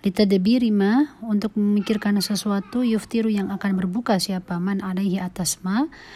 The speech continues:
kutibat, maka ditulis, alaihi, atas man, apa khati'atun, satu, satu kesalahan. Jadi bahkan untuk orang-orang yang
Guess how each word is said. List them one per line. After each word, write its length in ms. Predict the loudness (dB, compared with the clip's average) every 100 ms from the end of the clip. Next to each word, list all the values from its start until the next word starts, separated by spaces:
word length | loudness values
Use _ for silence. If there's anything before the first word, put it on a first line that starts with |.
| -20 -14 -4
kutibat, 480 | -2 0 0 0 -2
maka 240 | -2 -2
ditulis, 480 | -4 -2 0 0 -4 -10 -18 -18 -20 -20 _ -20 -16 -4
alaihi, 400 | 0 2 2 2
atas 320 | -2 -2 0
man, 240 | 0 0
apa 240 | -4 -6 -4
khati'atun, 960 | -4 -4 -4 -2 -4 -2 -2 -2 -4
satu, 480 | -6 -6 -2 -4 -4
satu 320 | -6 -6 -6
kesalahan. 640 | -6 -4 -4 -8 -8 -8 -10 -16 -20 -20 -20 -20 -20 -20 -20 -20 -20 -14 -2
Jadi 160 | 0
bahkan 480 | 4 4 2 0 2
untuk 320 | 2 -2 -4
orang-orang 440 | -2 0 0 0 0
yang 180 | 0